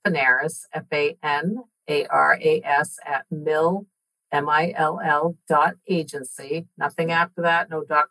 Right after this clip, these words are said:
com or anything. So it's L Fanaras at mill dot agency, or they can visit the website at, uh, W W W dot mill, M I L L dot agency. And through there, they can definitely reach out.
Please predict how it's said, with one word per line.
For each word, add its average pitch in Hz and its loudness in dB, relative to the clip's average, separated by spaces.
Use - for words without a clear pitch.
com 165 0
or 156 2
anything. 156 -2
So 143 -6
it's - -10
L - -10
Fanaras 160 -2
at 143 -6
mill 151 -4
dot 151 0
agency, 151 -12
or 170 -2
they 160 2
can 151 -6
visit 156 -4
the 180 -6
website 151 -4
at, 135 2
uh, 131 0
W 151 -6
W 151 -4
W 143 -4
dot 139 2
mill, 139 -2
M 139 0
I 139 4
L 139 2
L 135 -6
dot 131 0
agency. - -12
And - -4
through 143 -6
there, 127 -2
they - -16
can 127 -12
definitely - -8
reach 120 -10
out. - -8